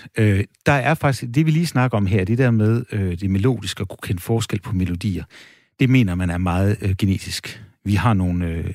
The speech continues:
tvillingestudier fra Sverige, øh, som meget klart viser, at, øh, hvis du,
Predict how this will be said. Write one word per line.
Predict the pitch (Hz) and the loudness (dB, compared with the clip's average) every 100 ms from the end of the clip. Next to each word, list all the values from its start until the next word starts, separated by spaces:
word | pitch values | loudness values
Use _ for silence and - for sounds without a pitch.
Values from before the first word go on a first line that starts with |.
| - | -8
tvillingestudier | - 135 147 - 117 95 | -2 0 0 -2 -4 -6
fra | 87 | -8
Sverige, | 90 117 107 78 85 _ - | -6 -2 -2 -4 -10 _ -6
øh, | 90 78 80 - | -4 -4 -8 -12
som | - - 92 85 - - - - | -6 -2 0 -2 -8 -18 -18 -6
meget | 95 104 | 0 0
klart | - 117 85 82 | 0 -4 -4 -2
viser, | 107 92 85 - | -2 -2 -6 -6
at, | 82 78 - - | -8 -8 -10 -8
øh, | 85 78 80 | -8 -8 -6
hvis | 90 - | -6 -4
du, | 90 | -8